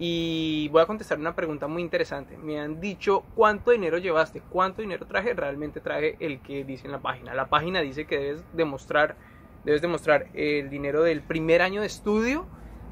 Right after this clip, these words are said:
En mi caso es un D P o los que hacen un certificado o un diploma que duran un año, tú pagas ese dinero en un año.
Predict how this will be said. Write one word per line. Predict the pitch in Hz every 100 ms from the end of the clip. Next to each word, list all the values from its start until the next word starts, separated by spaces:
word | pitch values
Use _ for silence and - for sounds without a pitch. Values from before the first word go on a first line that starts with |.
| -
En | 160 156 151
mi | 143
caso | - 160 160
es | 180
un | 190
D | 175 175
P | - 175 202 -
o | - 151 147
los | 143
que | -
hacen | 135 151
un | 165
certificado | 165 156 156 135 - 135 151 160
o |
un | 143 139
diploma | 147 165 160 156 165
que | 143
duran | 139 143
un | 170 185
año, | 180 185 208 - - - - - -
tú |
pagas | 139 147 165
ese | 170 196
dinero | 175 135
en | 143
un | 151
año. | 175 147 135